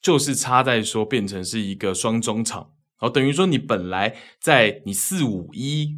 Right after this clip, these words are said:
或者是四幺四幺阵型，就是前面的五场比赛里面的那个四一四一的阵型，防守阵型里面，Amrabat 是不是那个一？啊，是那个单独的六号，也就是那个防线前面的那个协防的要角嘛，对不对？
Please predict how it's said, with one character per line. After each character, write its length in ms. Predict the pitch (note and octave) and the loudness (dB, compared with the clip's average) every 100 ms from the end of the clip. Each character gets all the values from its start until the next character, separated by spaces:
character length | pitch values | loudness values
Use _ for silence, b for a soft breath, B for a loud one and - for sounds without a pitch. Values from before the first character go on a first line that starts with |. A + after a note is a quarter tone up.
| - | -8
或 160 | - C#3 | -4 -2
者 80 | |
是 120 | G#2+ B2+ | -2 -4
四 280 | - E3 | -2 2
幺 200 | A#2+ A#2 | 4 4
四 200 | B2+ - | 4 0
幺 200 | A#2+ A2 | 2 2
阵 200 | A2+ B2 | 2 0
型， 200 | G2 C#2+ | -2 -6
就 100 | - | -8
是 80 | A2+ | -8
前 260 | A2 - G2 | -6 -4 -2
面 380 | A2 C3+ A2 F#2 | 2 2 2 -2
的 180 | F2 C#2 | -6 -6
五 200 | F#2+ A2+ | -8 -6
场 240 | A#2 G#2+ | -2 -2
比 160 | G2 E2 | -2 -6
赛 280 | F2 F#2 E2 | -4 -4 -4
里 120 | F2 E2+ | -12 -6
面 200 | G2+ A#2 | -2 -2
的 60 | F#2+ | -2
那 100 | G2+ | -4
个 240 | F#2+ F2 | -6 -8
四 480 | - - - C3 G#2 | -8 -8 -6 -6 -6
一 160 | G#2 | -6
四 360 | B2 - C#3+ A2+ | -6 -4 -2 -2
一 280 | G#2+ A2 A2 B B - | 0 -2 -2 B B -8
的 100 | G#2 | -2
阵 240 | C#3 A#2 | 2 2
型， 180 | G#2+ F2+ | -2 -4
防 160 | G#2+ | -2
守 80 | A2+ | -2
阵 220 | G#2 A#2+ | 0 -2
型 160 | G#2+ G2 | -2 -4
里 80 | F2+ | -6
面， 220 | G2 G2+ B B | -6 -8 B B
Amrabat 500 | - D#3+ C#3+ - F#2+ | 0 4 4 4 0
是 160 | - B2 | -2 -4
不 80 | A2+ | -4
是 120 | A2+ | -2
那 120 | A2 | -2
个 160 | G#2+ F2+ | -2 -4
一？ 260 | - B2+ C#3 - _ _ | -6 -8 -8 -12 _ _
啊， 100 | F2+ | -10
是 160 | - | -4
那 100 | C#3+ | -2
个 80 | B2 | -2
单 340 | A#2 D3 D#3 E3+ | 0 2 2 0
独 220 | A2 F#2+ | -4 -4
的 360 | G#2 G2+ G2 | 0 2 2
六 280 | G2 D#3 C#3 | 2 2 2
号， 340 | A2 C3+ G2+ - | 4 2 0 -2
也 80 | G#2 | -8
就 80 | B2+ | -6
是 140 | D3+ | -4
那 100 | D#3+ | -2
个 160 | C#3+ B2+ | 0 0
防 280 | B2 A2 | 0 -2
线 220 | C#3 F3 C3+ | -2 -2 -2
前 220 | - A2 | -2 -2
面 240 | C#3+ F3 | -2 0
的 100 | A#2 | 0
那 120 | A2 | -2
个 200 | A#2+ A#2 | -2 -2
协 380 | A2 - - A2 | 0 0 0 0
防 320 | C#3+ A2 G2 | 2 0 0
的 200 | G#2 G#2 G#2 | -4 -4 0
要 220 | E3 A2 | 2 2
角 280 | A2 A#2 F2+ | 2 2 2
嘛， 160 | F2+ E2+ | -4 -6
对 120 | G#2 | -2
不 60 | |
对？ 180 | G#2+ F#2+ | -2 -2